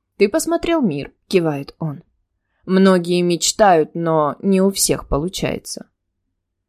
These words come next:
Вряд ли это было моей мечтой, скорее,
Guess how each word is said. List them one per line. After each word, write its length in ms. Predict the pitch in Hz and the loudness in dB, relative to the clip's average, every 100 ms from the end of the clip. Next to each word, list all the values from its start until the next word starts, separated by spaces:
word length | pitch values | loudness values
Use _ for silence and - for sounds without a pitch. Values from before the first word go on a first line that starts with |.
| _ _ - | _ _ 0
Вряд 260 | 202 339 | 4 4
ли 100 | 294 | 4
это 200 | 254 233 | 2 4
было 240 | 202 247 208 | 4 4 4
моей 300 | 202 202 214 | 2 2 2
мечтой, 720 | 190 - - 254 180 - _ _ - | 0 -2 0 2 2 0 _ _ -20
скорее, 640 | - 190 185 180 160 151 | -2 2 4 2 0 -2